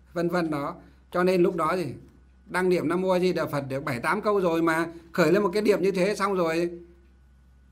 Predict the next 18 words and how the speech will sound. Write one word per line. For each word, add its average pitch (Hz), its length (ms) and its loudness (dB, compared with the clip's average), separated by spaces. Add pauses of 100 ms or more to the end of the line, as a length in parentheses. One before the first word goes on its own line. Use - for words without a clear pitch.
(160)
lại 143 140 -8
tiếp 139 240 -2
tục 175 140 0
niệm 165 220 0
hai 175 200 -2
câu 175 160 0
nữa 165 260 -4 (340)
thì 110 160 -16
chắc 143 240 -10
chắn 139 200 -6
kẻ 127 160 -10
đó 107 160 -10
cũng 131 160 -12
không 131 200 -12
thể 104 80 -14
vãng 101 160 -16
sinh 120 220 -18
được. - 220 -20